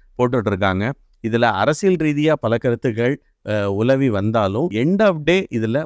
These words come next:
பணத்தை இழக்கிறது இண்டிவிஜுவல் இன்வெஸ்டரான நாம தான். அதனால நம்ம தான் நம்ம பணத்தை போடும் பொழுது ஜாக்கிரதையா போடணும். அட்வர்டைஸ்மெண்ட்ல எல்லாம் வருது, சீட்டுல நான் வந்து இவ்வளவு சம்பாதிச்சேன், அவ்வளவு சம்பாதிச்சேன்லாம் வருது. அதுல தெளிவா சொல்றாங்க,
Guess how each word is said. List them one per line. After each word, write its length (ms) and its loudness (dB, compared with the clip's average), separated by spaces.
பணத்தை 560 -2
இழக்கிறது 640 0
இண்டிவிஜுவல் 580 0
இன்வெஸ்டரான 760 0
நாம 360 2
தான். 260 0
அதனால 680 0
நம்ம 500 0
தான் 260 2
நம்ம 260 -2
பணத்தை 440 -4
போடும் 360 -2
பொழுது 520 -2
ஜாக்கிரதையா 600 2
போடணும். 400 0
அட்வர்டைஸ்மெண்ட்ல 540 -2
எல்லாம் 260 2
வருது, 180 -4
சீட்டுல 340 0
நான் 160 2
வந்து 180 0
இவ்வளவு 240 2
சம்பாதிச்சேன், 340 -2
அவ்வளவு 360 0
சம்பாதிச்சேன்லாம் 720 0
வருது. 200 -2
அதுல 460 0
தெளிவா 340 2
சொல்றாங்க, 400 -2